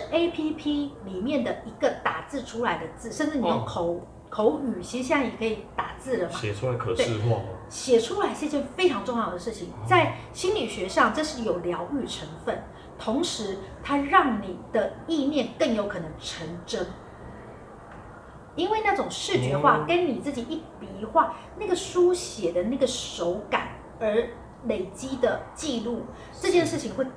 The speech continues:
Speaker 1: 更容易让你成功。所以我才要出这本书。
Speaker 2: 真的啊。
Speaker 1: 对，是一个练习本。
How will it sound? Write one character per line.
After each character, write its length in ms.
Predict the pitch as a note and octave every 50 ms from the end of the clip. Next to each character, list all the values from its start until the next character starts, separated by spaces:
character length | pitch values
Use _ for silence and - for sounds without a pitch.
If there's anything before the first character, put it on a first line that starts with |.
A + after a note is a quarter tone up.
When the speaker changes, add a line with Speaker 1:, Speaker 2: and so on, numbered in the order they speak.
| -
Speaker 1:
更 140 | - E4 A#3+
容 180 | G#3+ G3 G#3+ A3+
易 20 |
让 140 | B3+ A3+ F3+
你 40 | E3+ -
成 260 | - - - E3 D#3+ - - - -
功。 260 | - G3 F3 - - - - - - - - - - - - -
所 200 | - - - G3+
以 140 | B3+ C#4+ C4+
我 140 | F#3+ E3 -
才 320 | - - - - E3 E3 - - - - - - - - - - - - - - - -
要 120 | B3+ A#3+ G#3+
出 120 | - G#3+ - -
这 80 | A3+
本 80 | - - - -
书。 140 | - - A#2 A#2 - - - - - - - - -
Speaker 2:
真 220 | - - A2 G#2 G#2 -
的 220 | - G2+ F#2+ -
啊。 40 | F3+
Speaker 1:
对， 220 | - - - - - - -
是 140 | - - G4
一 40 | F4+
个 80 | F4+ F4
练 160 | F#4 E4 C#4+
习 160 | B3 G#3+ G#3
本。 120 | - -